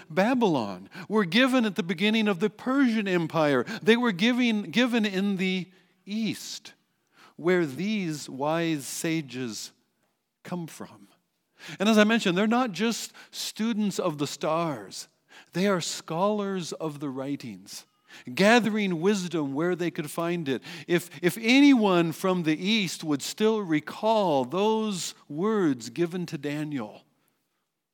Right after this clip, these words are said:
it would be these Magi. Maybe, maybe they are not unlike us.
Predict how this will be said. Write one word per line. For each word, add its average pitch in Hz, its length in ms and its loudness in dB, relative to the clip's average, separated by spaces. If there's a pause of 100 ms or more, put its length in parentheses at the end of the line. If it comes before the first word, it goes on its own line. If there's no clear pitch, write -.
(460)
it 120 80 -8
would 139 280 -8
be 113 300 -6 (640)
these 107 240 -4
Magi. 98 480 -10 (2250)
Maybe, 160 560 -2 (2250)
maybe 254 240 2
they 233 200 6
are 208 500 2
not 151 480 -2 (520)
unlike 143 680 0
us. 113 500 -10